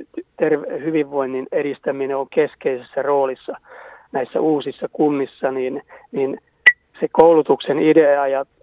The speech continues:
juttu oli siinä, että mit-, voiko kunnan liikuntatoimi ottaa johtavan roolin tässä, tässä hyvinvoinnin edistämisessä. Ja, ja nyt on se hetki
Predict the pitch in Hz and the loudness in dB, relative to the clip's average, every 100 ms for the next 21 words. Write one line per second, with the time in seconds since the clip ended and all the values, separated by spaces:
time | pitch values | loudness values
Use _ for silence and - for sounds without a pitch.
0 | - 202 156 - 175 143 135 139 - 170 | -16 -6 -6 -6 -6 -4 -4 -8 -6 -2
1 | 156 143 139 131 - - 143 147 - - | -2 -2 -4 -6 -8 -12 -10 -12 -12 -4
2 | 147 - - - 156 147 160 165 - 156 | -2 -2 -6 -4 -2 0 2 2 0 -6
3 | 135 139 131 143 156 - - 135 - _ | -6 -4 -4 -4 -6 -6 -6 -6 -6 _
4 | _ - 180 170 - 147 135 131 151 147 | _ 0 4 4 0 -8 -8 -8 -6 -4
5 | 135 127 - 127 _ - - _ _ - | -6 -10 -14 -16 _ -18 -18 _ _ -20
6 | _ _ _ - 131 135 147 156 139 135 | _ _ _ -12 -12 -8 -4 -4 -4 -6
7 | 135 151 156 147 - - 131 120 - - | -6 -4 -4 -6 -10 -14 -12 -12 -14 -16
8 | _ 131 127 127 127 175 143 170 - 147 | _ -12 -8 -8 -8 -6 -2 -2 -2 -4
9 | 135 - 131 160 165 - - - | -4 -6 0 2 2 0 -12 -12